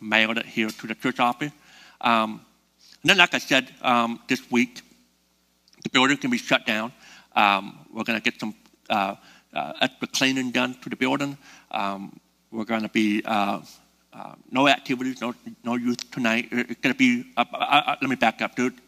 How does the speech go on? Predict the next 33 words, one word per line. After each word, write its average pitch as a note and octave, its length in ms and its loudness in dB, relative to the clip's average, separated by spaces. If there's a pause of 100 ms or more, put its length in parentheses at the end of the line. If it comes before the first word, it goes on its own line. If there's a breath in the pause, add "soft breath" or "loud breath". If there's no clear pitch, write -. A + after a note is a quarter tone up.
(100)
there B2+ 80 0
will C3 120 2
be C#3 100 4
youth B2 300 -2
tonight A2+ 340 -2
via A#2+ 200 4
Zoom. G#2+ 340 -2 (380 soft breath)
Uh, A2 160 -6
the, - 240 -12
uh, G#2+ 200 -2 (260)
Pastor A#2 300 0
Jonah A#2 400 -6 (320 loud breath)
will A#2 80 -2
have A2+ 200 0
that A#2 100 0
information A2 580 -8 (460 loud breath)
by G#2 120 2
Zoom A2+ 280 -4
call G#2 220 -2
tonight. G#2+ 360 -8 (480 loud breath)
Um, G#2+ 440 2 (600 soft breath)
any C#3 120 2
of C#3 60 4
our B2 220 4
small B2 220 4
group B2+ 280 -6
that - 160 -4
meet A#2+ 160 0 (120)
during A#2 160 -2
the A2+ 80 -4
week, A#2 340 -2
it's A2 160 -6 (100)
Zoom. A2+ 380 -2